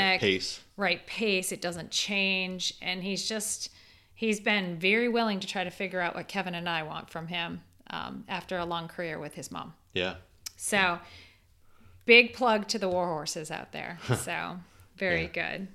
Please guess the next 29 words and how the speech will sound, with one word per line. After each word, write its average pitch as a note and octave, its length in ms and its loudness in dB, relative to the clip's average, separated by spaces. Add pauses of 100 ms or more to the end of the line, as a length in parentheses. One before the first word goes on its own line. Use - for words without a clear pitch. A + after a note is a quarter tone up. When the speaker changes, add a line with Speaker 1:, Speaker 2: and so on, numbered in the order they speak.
(260)
Speaker 2:
Um, A3+ 600 6
let's D#4+ 200 -2
see. G4+ 360 6
Do A#3+ 60 0
you A#3+ 60 4
wanna A#3+ 120 4
move A3+ 160 6
on A3 260 6
to A3+ 840 4
puppies? D4 540 2 (260)
Speaker 1:
Yeah, D#3 360 12
we've C3 100 4
got A3+ 100 4
a - 20 6
lot C#3+ 280 12
on B2+ 80 10
the A2 60 8
puppy C#3 260 6
side. A2 400 10
We're A#2+ 60 6
not C3 140 10
gonna A2+ 140 4
cover A2+ 240 4
it G#2+ 80 8
all G#2 160 10
this G#2+ 160 4
Speaker 2:
No, A#2 100 8
we're A#2 60 6
Speaker 1:
episode. F#2+ 280 8